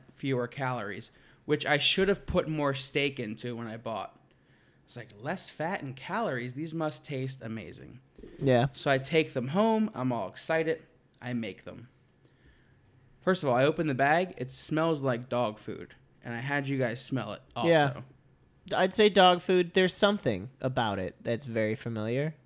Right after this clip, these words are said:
Speaker 1: I don't even wanna smell it. I
Speaker 2: And
Speaker 1: haven't
Speaker 2: I,
Speaker 1: smelled it
Speaker 2: that's
Speaker 1: since
Speaker 2: the
Speaker 1: the
Speaker 2: thing.
Speaker 1: first time.
Speaker 2: I wanna smell it again 'cause I wanna
Speaker 1: I
Speaker 2: be
Speaker 1: know.
Speaker 2: like, "What is that?" But I don't wanna smell it
Speaker 1: It's
Speaker 2: again.
Speaker 1: dog food.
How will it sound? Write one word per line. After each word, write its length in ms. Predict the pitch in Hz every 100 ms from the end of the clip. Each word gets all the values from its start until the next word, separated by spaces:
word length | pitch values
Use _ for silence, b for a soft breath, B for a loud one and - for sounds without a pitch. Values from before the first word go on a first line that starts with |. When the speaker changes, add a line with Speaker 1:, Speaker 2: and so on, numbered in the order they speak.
| _ 120
Speaker 1:
I 60 |
don't 140 | 135 139
even 120 | 135
wanna 160 | 113
smell 280 | 110 - 110
it. 60 | 92
I 0 |
Speaker 2:
And 80 | 123
Speaker 1:
haven't 140 | 127
Speaker 2:
I, 20 | 127
Speaker 1:
smelled 300 | 139 131 123
it 40 |
Speaker 2:
that's 180 | 170 -
Speaker 1:
since 120 | 139
Speaker 2:
the 60 | 180
Speaker 1:
the 60 |
Speaker 2:
thing. 80 | 165
Speaker 1:
first 100 | 113
time. 100 | 131
Speaker 2:
I 120 | 139
wanna 340 | 156 156 170 175
smell 220 | 190 185
it 60 | 185
again 140 | 190
'cause 80 | 175
I 40 | 143
wanna 240 | 135 135
Speaker 1:
I 40 |
Speaker 2:
be 60 | 135
Speaker 1:
know. 120 | 131
Speaker 2:
like, 180 | 123 117
"What 180 | 127 135
is 140 | 139
that?" 180 | 123 101
But 100 | 110
I 120 | 107
don't 280 | 110 123 135
wanna 180 | 147 147
smell 280 | - 165 160
it 60 |
Speaker 1:
It's 80 | 113
Speaker 2:
again. 140 | 98 95
Speaker 1:
dog 280 | 135 147
food. 280 | - 104 82